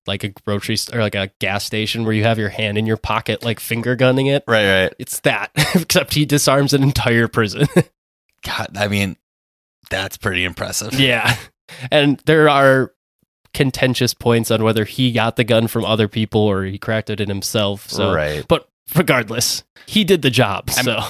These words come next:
Speaker 2: either way, he's out of prison at
Speaker 1: Yeah.
Speaker 2: this point.
Speaker 1: So after all the guards were disposed in the jail cell, he grabbed some submachine guns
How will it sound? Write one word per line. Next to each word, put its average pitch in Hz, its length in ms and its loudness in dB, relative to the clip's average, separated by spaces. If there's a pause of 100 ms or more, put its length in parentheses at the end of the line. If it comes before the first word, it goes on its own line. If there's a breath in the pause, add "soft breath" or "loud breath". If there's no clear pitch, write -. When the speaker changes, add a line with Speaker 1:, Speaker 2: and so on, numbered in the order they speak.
Speaker 2:
either 156 340 2
way, 127 200 4
he's 127 220 0
out 131 160 4
of - 80 -4
prison 101 340 0
at 147 60 4
Speaker 1:
Yeah. 135 140 4
Speaker 2:
this 80 100 -6
point. 78 280 -8 (240 loud breath)
Speaker 1:
So 160 120 2
after 208 300 4
all 190 100 6
the 175 80 2
guards 151 320 6
were 147 100 4
disposed 127 720 2
in 127 180 0
the 117 180 2
jail 117 260 2
cell, 123 320 2
he 131 200 2
grabbed 120 340 2
some 113 220 0
submachine 143 520 4
guns 139 400 4